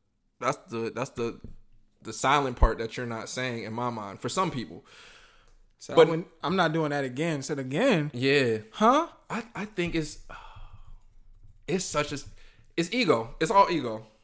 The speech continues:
Speaker 2: Mm-hmm.
Speaker 1: It's all ego. 'Cause you want the shit, you want her to do the shit. But at the same time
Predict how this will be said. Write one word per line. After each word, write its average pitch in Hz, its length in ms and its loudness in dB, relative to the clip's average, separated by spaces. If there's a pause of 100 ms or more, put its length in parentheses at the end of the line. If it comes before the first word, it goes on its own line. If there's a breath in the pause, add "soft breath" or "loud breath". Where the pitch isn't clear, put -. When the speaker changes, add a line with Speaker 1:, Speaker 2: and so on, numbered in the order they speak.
(760)
Speaker 2:
Mm-hmm. 240 440 2 (100)
Speaker 1:
It's 165 120 -2
all 185 240 4
ego. 113 340 -4 (800)
'Cause 160 220 4
you 202 80 0
want 196 180 4
the 180 60 2
shit, 165 180 -4
you 175 160 -4
want 180 200 4
her 170 60 6
to 143 120 0
do 147 160 2
the 139 80 0
shit. 107 260 -8 (1080)
But 135 420 0
at 143 100 -2
the 147 80 2
same 151 340 -4
time 151 540 -2